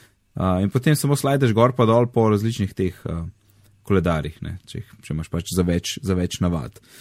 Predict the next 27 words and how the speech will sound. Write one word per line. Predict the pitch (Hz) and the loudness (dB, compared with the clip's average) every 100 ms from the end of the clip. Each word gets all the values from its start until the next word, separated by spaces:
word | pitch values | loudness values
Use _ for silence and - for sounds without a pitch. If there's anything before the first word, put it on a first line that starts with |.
| - - - _ | -20 -20 -20 _
In | - 147 | 2 2
za | |
vsako | 151 165 160 | 4 2 2
navado | 143 139 131 | 2 4 2
posebej | 123 - 120 110 | -4 -2 0 2
naštimaš, | 98 - 95 87 87 - | -2 -2 0 0 -4 -8
eh, | 87 85 | -4 -2
na | 87 | -4
koliko | - 104 85 95 | 0 2 2 2
dni | 127 139 131 110 104 | 4 4 4 2 2
in | 98 | 2
katere | 85 - 92 | 0 0 0
dneve | 90 90 85 82 | 0 -2 -2 -2
ne, | 80 | -4
kateri | - 113 98 | -2 0 2
dnevi | 90 95 92 | 2 2 2
ne | 85 | 0
bojo | 85 | -2
spuščeni, | 87 90 - 85 78 78 | -6 -10 -8 -8 -6 -8
ne. | 87 | -6
To | - | 2
je | 120 | 2
zelo | 110 104 | 4 0
fajn, | 87 82 | -2 -4
ker | - 113 - - | -6 -10 -12 -6
običajno | 98 95 104 98 92 | -4 0 2 2 2
kakšen | 95 - | 0 0